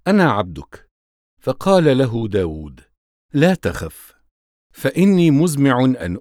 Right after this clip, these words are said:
أسدي إليك معروفا إكراما ليوناثان أبيك،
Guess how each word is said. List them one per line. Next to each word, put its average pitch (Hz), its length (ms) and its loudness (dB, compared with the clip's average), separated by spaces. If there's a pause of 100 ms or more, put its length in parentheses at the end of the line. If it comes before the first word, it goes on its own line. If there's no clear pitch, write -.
أسدي 98 400 -2
إليك 120 460 -2
معروفا 117 800 -2 (280)
إكراما 170 520 0
ليوناثان 120 880 0
أبيك، 104 560 -8